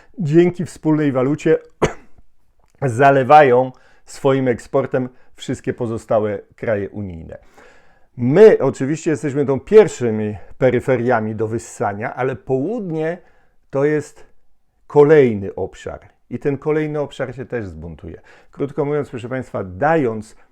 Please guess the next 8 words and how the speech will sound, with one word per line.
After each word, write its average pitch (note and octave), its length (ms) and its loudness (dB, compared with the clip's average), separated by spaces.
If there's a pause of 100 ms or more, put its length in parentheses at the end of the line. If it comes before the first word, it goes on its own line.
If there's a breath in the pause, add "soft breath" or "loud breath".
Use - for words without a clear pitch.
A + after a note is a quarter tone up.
(140)
że A2+ 200 -4
dokończę A#2+ 460 -4
myśl, F#2+ 400 -10
dając C3 420 0
sobie C#3 480 -4
samej A2 560 -4 (280 soft breath)
unijna C#3 520 -2
centrala A#2 720 -2